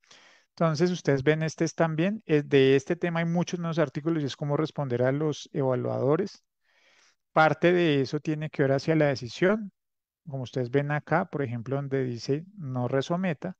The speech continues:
o, eh, puede ser que, eh, lo ajuste y lo resometa. Eso también depende de la revista.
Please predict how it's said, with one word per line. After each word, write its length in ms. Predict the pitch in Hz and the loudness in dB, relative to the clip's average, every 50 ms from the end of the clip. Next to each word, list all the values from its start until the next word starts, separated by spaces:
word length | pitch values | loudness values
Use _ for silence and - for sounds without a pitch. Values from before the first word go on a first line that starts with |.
| _ _ _ _ _ _ _ _ _ _ _ _ _ _ _ - | _ _ _ _ _ _ _ _ _ _ _ _ _ _ _ 2
o, 360 | 170 165 190 220 220 - - _ | 4 6 6 6 6 2 0 _
eh, 480 | 170 160 151 139 135 127 123 120 131 131 - - | -2 0 2 2 2 0 -2 -4 -8 -12 -6 -4
puede 260 | 135 139 143 139 127 | -2 0 0 0 0
ser 300 | - - 143 143 127 - | 0 0 0 0 -2 -6
que, 420 | - - 147 160 170 190 - - - 196 - | -4 0 0 2 2 0 -4 -8 -14 -14 -8
eh, 220 | 160 151 139 131 123 | -4 -2 -2 -2 -2
lo 120 | 127 127 | -2 -4
ajuste 400 | 117 - - 139 127 - - 135 | -4 -4 -4 -6 -8 -4 -4 -2
y 20 | 139 | -2
lo 100 | 139 147 | 0 -2
resometa. 500 | 151 160 - 202 214 247 202 - - - - 208 | -2 -2 -2 -2 -2 -2 -4 -6 -8 -14 -16 -12
Eso 160 | 156 135 139 | -10 -10 -8
también 280 | - 135 123 123 117 113 | -8 -8 -6 -6 -6 -6
depende 440 | 120 120 - 131 131 120 127 131 - _ _ _ _ _ _ _ _ _ _ _ _ _ _ _ _ _ _ | -6 -6 -6 -6 -6 -6 -6 -8 -8 _ _ _ _ _ _ _ _ _ _ _ _ _ _ _ _ _ _
de 160 | - 156 147 139 | -6 -2 0 0
la 120 | 131 127 | 0 0
revista. 440 | 120 120 110 107 98 - - - - | -2 -4 -6 -8 -12 -16 -20 -20 -20